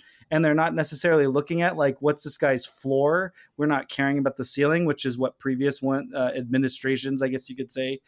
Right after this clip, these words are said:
had focused on. Like, we gotta see if we can get these guys to the majors or make 'em trade bait. And here they're like, "Let's take talent and use whatever developmental strengths we have and apply them and,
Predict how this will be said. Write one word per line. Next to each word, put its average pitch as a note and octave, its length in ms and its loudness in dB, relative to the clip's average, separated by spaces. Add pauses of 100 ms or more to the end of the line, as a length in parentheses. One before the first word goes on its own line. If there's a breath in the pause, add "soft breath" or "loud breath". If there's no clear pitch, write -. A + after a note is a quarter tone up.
(200 soft breath)
had C3 200 -4
focused C#3 340 0
on. E3+ 140 2
Like, B2+ 140 0
we D#3+ 80 0
gotta C#3 240 4
see E3 220 -2
if E3 120 0
we E3+ 60 0
can D#3+ 40 0
get D#3+ 160 -2
these D#3 200 -2
guys D3+ 280 2
to B2 60 -12
the B2 80 -4
majors E3 600 0 (300 soft breath)
or C3 280 2
make C#3+ 240 -2
'em B2+ 280 -2
trade D#3 300 0
bait. D#3 320 2 (320 soft breath)
And C#3+ 140 -2
here F#3+ 300 2
they're D3+ 240 4
like, C3+ 260 2
"Let's D3+ 360 0
take D#3 300 -2
talent C#3 560 0
and C3+ 400 0 (300 soft breath)
use C#3+ 260 0
whatever C#3 380 2
developmental C3+ 680 0
strengths - 400 -4
we B2 80 -10
have C#3 260 0
and C#3+ 80 -2
apply B2+ 360 0
them D#3+ 240 2
and, B2+ 200 2